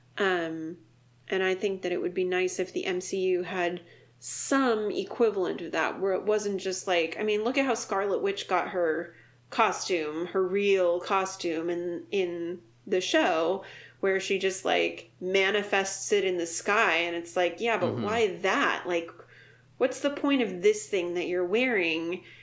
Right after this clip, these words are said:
Speaker 1: and how does it relate to the work that you're gonna be doing as a superhero and the, your role as a public figure?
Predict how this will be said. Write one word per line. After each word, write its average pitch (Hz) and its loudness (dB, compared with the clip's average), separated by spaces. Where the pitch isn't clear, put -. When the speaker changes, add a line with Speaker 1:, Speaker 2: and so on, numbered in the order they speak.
Speaker 1:
and 208 0
how 226 4
does 208 2
it 202 0
relate 190 0
to 180 0
the 196 4
work 214 2
that 294 0
you're 269 2
gonna 254 2
be 233 0
doing 202 -2
as 208 4
a 196 -4
superhero 175 0
and 175 0
the, 185 0
your 196 0
role 180 2
as 165 -2
a 170 -4
public 170 -2
figure? 170 0